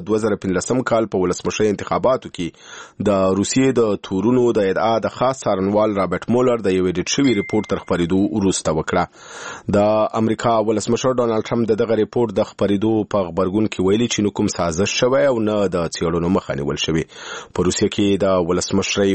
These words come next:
ویاند ډیمیټري پیسکوپ بیا د امریکا د خاص څارنوال لخوا د امریکا په ولسمشرۍ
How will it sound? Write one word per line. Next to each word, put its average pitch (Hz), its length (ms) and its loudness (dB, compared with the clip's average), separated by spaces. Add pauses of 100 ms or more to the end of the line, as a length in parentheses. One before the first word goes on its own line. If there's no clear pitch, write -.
(120)
ویاند 101 400 2
ډیمیټري 92 400 -2
پیسکوپ 98 400 -2
بیا 98 120 2
د 92 100 0
امریکا 90 280 -2 (120)
د 87 100 -2
خاص 107 300 0
څارنوال 98 420 2
لخوا 110 280 0
د 117 100 2
امریکا 95 260 -2 (100)
په 92 120 -2
ولسمشرۍ 87 440 0